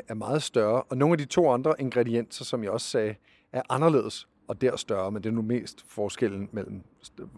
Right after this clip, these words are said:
hvordan de interagerer, der, der er drivkraften i det her. Jamen, så kunne det være gennem neutrinoerne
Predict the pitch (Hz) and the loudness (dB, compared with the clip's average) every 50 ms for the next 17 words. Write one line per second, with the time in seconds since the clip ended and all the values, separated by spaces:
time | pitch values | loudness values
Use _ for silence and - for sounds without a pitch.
0 | - - - 107 104 104 107 101 113 110 98 92 - 107 87 107 107 101 95 101 | -16 -12 -8 -6 -4 -4 -4 -2 -4 -4 -4 -4 -6 -6 -6 -6 -8 -6 -6 -6
1 | - 104 98 95 92 - 104 98 90 - - - 110 101 - - 110 98 - - | -6 -4 -4 -4 -6 -6 -8 -8 -8 -8 -8 -8 -8 -8 -6 -4 -4 -4 -4 -6
2 | - 101 95 95 85 - - - _ - - - - - _ - 120 113 113 - | -12 -10 -10 -10 -12 -12 -14 -16 _ -20 -20 -20 -20 -20 _ -10 -10 -8 -6 -6
3 | 185 - - 220 208 156 156 151 139 - - 156 - 185 170 160 143 - - - | -6 -4 -4 -4 -2 0 -2 -2 -2 -2 -2 -2 -2 -2 -4 -4 -4 -4 -4 -2
4 | 175 185 208 233 233 - - 113 117 | 0 0 0 -2 -4 -8 -10 -12 -12